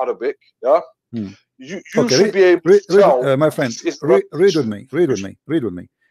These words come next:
Speaker 2: The Quran says in the verse after it that Shaitan, he throw things in the heart of those who they have their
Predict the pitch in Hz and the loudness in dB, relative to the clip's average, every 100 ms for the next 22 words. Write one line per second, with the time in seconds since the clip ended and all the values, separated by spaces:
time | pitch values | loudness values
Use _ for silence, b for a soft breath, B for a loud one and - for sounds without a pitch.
0 | _ 143 143 170 208 - 156 131 123 117 | _ -8 -6 -4 -4 -2 -4 -2 -2 -2
1 | 160 147 160 151 - 113 - _ _ - | -2 -4 -2 -2 -2 -6 -8 _ _ -4
2 | 120 131 - 135 165 185 185 143 143 - | -2 0 -2 -4 -4 -4 -4 -4 -6 -6
3 | 156 151 160 - _ - 175 127 120 110 | -2 -2 -2 -8 _ -8 -4 -4 -4 -8
4 | - _ _ _ _ _ - 143 135 127 | -18 _ _ _ _ _ -6 0 0 0
5 | 175 165 127 147 151 135 127 117 139 151 | -2 -2 -2 0 -2 -4 -6 -4 -2 -4
6 | 117 127 | -2 -6